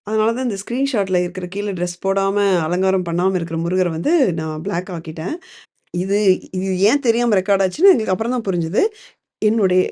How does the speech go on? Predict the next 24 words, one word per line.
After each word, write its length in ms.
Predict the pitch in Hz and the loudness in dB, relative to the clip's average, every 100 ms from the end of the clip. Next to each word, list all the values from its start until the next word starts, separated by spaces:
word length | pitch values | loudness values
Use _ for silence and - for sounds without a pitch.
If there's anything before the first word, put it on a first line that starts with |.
| - | -4
கனவுல 380 | 214 247 262 220 | -2 0 0 0
வந்த 340 | 160 165 175 | 0 -2 -4
அதே 760 | - 185 170 202 214 226 247 262 | -2 -4 -2 0 2 2 2 -2
காட்சி, 640 | - 175 170 - 196 190 - | -2 0 -2 -4 -6 -6 -6
அப்படியே 520 | 190 - 247 233 254 | -10 -4 0 0 2
அந்த 220 | 233 180 | 0 0
பச்சை 260 | 170 165 226 | -2 -4 -2
கலர் 140 | 208 | -2
துணி, 260 | 185 226 208 | -2 -2 0
ஏன் 180 | 277 | 0
அவர் 180 | 285 226 | 2 4
அவ்ளோ 400 | 196 190 214 294 | 4 2 0 0
தூக்கி 360 | 294 277 269 233 | 2 -2 0 -4
பிடிச்சு 440 | 226 - - 339 359 | -6 -12 -4 2 2
மடிச்சிட்டு 360 | 202 175 180 160 | 2 -4 -6 -6
இருக்கணும்? 300 | 151 156 170 _ _ _ 196 | -4 -4 -6 _ _ _ -2
யோசிச்சு 220 | 220 - | -2 -2
பாருங்க. 280 | 165 156 170 - - | -4 -4 -6 -12 -6
குட்டியூண்டு 560 | 254 240 277 302 330 302 | -4 2 4 6 4 4
துணி, 280 | 180 165 - | 2 0 -2
அது 200 | 190 185 | 0 0
வந்து 180 | 185 | 0
கீழேயே 400 | - 233 247 277 | -2 -2 2 4
மடிச்சிருக்கலாம். 480 | 254 175 165 160 - | 4 2 -2 -4 -8